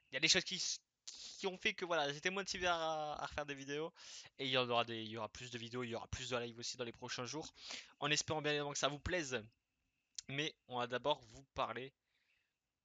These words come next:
Vous, la, voilà, la dernière, toute dernière vidéo que j'ai fait, c'était sur le mall Ultimate. J'ai eu énormément de retours, j'ai eu aussi énormément de vues et je tiens à vous remercier. Donc n'hésitez pas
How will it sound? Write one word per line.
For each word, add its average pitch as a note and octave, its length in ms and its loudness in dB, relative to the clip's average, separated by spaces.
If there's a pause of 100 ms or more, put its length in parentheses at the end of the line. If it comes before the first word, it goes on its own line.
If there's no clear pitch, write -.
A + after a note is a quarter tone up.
(160)
Vous, B2 500 -12
la, C3+ 180 8 (500)
voilà, D3 180 4
la C3 100 6
dernière, C3+ 240 4
toute - 140 -6
dernière D3+ 180 4
vidéo C#3+ 220 -4
que C3+ 40 -12
j'ai C3 120 -2
fait, D#3 180 -8
c'était C3+ 220 -6
sur B2+ 200 0
le B2+ 120 0
mall D3 160 -2
Ultimate. C#3+ 360 -4
J'ai A#2 140 -6
eu A#2+ 160 -4
énormément D3 560 -4
de C3 60 -10
retours, C3+ 400 -8
j'ai A2 100 -6
eu G#2 160 -8
aussi G#2 180 -4
énormément B2 540 -4
de A#2 100 -6
vues B2+ 300 -10
et A2 60 -8
je - 80 0
tiens A2 140 -4
à - 20 -4
vous G#2+ 120 -10
remercier. A2+ 440 -6
Donc A2+ 160 -8
n'hésitez A2+ 320 -8
pas C3 200 0